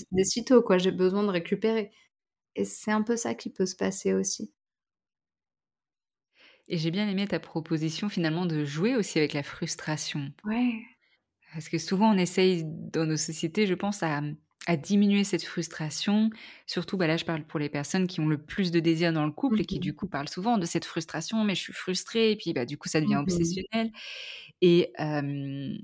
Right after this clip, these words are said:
Speaker 2: et c'est intéressant, ça me fait penser, justement, réfléchir à : « Tiens, quelles peuvent être les pistes pour jouer avec cette frustration ? » J'ai pas la réponse. Si jamais tu l'as, hésite pas à la partager, mais jouer avec la frustration.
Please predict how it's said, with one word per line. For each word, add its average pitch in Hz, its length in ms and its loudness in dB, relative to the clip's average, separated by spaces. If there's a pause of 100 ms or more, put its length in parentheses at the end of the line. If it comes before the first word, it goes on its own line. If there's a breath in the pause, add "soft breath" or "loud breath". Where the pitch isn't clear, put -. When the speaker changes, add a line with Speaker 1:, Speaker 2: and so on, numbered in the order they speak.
(160)
Speaker 2:
et 160 60 0
c'est - 200 0
intéressant, 180 640 0
ça 202 120 0
me 160 60 -2
fait 165 100 2
penser, 170 380 -2
justement, 156 360 -4
réfléchir 151 500 -4
à : « 139 100 -4
Tiens, 151 180 -4
quelles 151 140 -4
peuvent 147 140 -6
être 147 160 -2
les 143 80 0
pistes - 480 -10
pour 143 220 -8
jouer 139 180 -2
avec 139 160 -4
cette 147 160 -8
frustration ? » - 480 -10 (140)
J'ai - 140 -12
pas 165 100 0
la 151 80 0
réponse. 143 340 -6
Si - 180 -8
jamais 139 220 -4
tu 143 140 -10
l'as, 139 260 -6 (640 loud breath)
hésite 151 280 -4
pas 156 100 -2
à 156 60 2
la 143 120 -2
partager, 143 480 -4
mais 156 220 0
jouer 185 240 2
avec 180 180 0
la 143 100 -2
frustration. - 600 -10